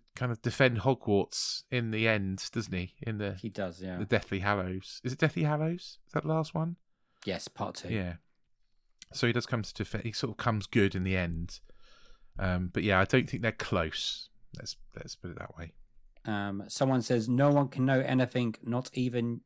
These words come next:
Speaker 2: you."
Speaker 1: Nobody
Speaker 2: No.
Speaker 1: can know everything.
Speaker 2: Everything,
Speaker 1: Yeah.
Speaker 2: not even you.
Speaker 1: That's, that's Newt's
Speaker 2: Ah,
Speaker 1: assistant person.
Speaker 2: and you think that's
Speaker 1: It's not what I
Speaker 2: Yeah.
Speaker 1: think. It's what the internet thinks.
Speaker 2: What do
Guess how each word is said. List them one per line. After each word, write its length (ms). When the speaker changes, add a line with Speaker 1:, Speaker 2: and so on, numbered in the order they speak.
Speaker 2:
you." 420
Speaker 1:
Nobody 280
Speaker 2:
No. 40
Speaker 1:
can 80
know 120
everything. 580
Speaker 2:
Everything, 480
Speaker 1:
Yeah. 240
Speaker 2:
not 60
even 220
you. 240
Speaker 1:
That's, 440
that's 360
Newt's 540
Speaker 2:
Ah, 480
Speaker 1:
assistant 600
person. 320
Speaker 2:
and 100
you 120
think 380
that's 540
Speaker 1:
It's 80
not 100
what 160
I 60
Speaker 2:
Yeah. 120
Speaker 1:
think. 520
It's 180
what 100
the 140
internet 500
thinks. 320
Speaker 2:
What 160
do 100